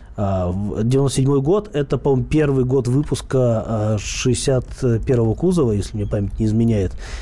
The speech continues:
А, на самом деле очень прикольная машина, но там есть какие-то проблемы с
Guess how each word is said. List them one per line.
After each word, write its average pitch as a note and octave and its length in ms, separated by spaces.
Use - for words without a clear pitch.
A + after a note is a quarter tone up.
А, A2 300
на C3 180
самом F#3+ 180
деле E3 160
очень B2+ 220
прикольная A#2+ 460
машина, G#2+ 340
но A2 80
там E3+ 180
есть F3 200
какие-то - 180
проблемы C#3+ 420
с A#2+ 380